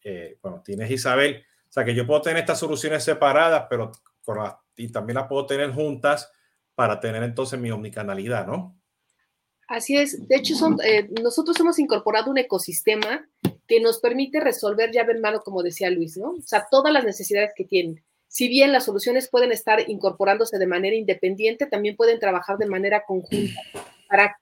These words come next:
Speaker 2: lograr que una mayor productividad, un mejor desempeño de los contact centers, los call centers, y ese, nuestro eslogan es comunicaciones simples y eficientes, ¿no?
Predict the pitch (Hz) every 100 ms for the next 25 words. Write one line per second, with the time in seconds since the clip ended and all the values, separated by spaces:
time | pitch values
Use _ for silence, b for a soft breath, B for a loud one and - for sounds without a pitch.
0 | - 208 220 240 254 285 - 277 359 -
1 | 233 240 208 208 214 226 202 190 190 190
2 | 196 254 - 214 226 214 220 220 - 190
3 | 180 196 214 202 185 175 - 202 196 -
4 | 220 220 214 226 190 175 208 208 214 208
5 | 233 - _ _ 220 214 262 226 220 -
6 | 226 254 254 269 254 247 247 226 208 208
7 | 196 233 247 254 _ - 277 277 285 349
8 | - - - _ _ _ 233 226 - 185
9 | 180 - 185 170 165 - -